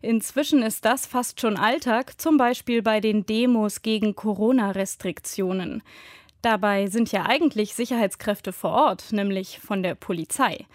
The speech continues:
Und es gehört auch zu ihren Aufgaben, die Presse zu schützen. Dass das oft nicht funktioniere, darüber beschweren sich Presseverbände und der Deutsche Presserat schon seit längerem.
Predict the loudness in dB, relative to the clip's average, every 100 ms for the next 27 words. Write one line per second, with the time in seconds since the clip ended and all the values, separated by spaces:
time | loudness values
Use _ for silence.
0 | -20 -10 -6 -4 -2 0 0 -2 -4 -2
1 | 0 2 2 0 0 0 2 2 0 -6
2 | -4 -4 -4 -10 -10 -2 -2 -2 -4 -8
3 | -10 _ -20 -20 -20 -8 -2 -2 -2 0
4 | 0 -2 -12 -2 -2 -2 -10 -6 0 2
5 | 2 -2 -16 -4 -4 -2 -4 0 0 0
6 | -2 -8 0 0 0 0 0 -2 -2 -2
7 | 0 -4 -6 -6 -4 -2 -4 -4 0 2
8 | 2 2 2 2 2 0 -2 -6 -6 -6
9 | -4 -2 -2 -2 0 2 0 -2 -2 0
10 | -2 -4 -8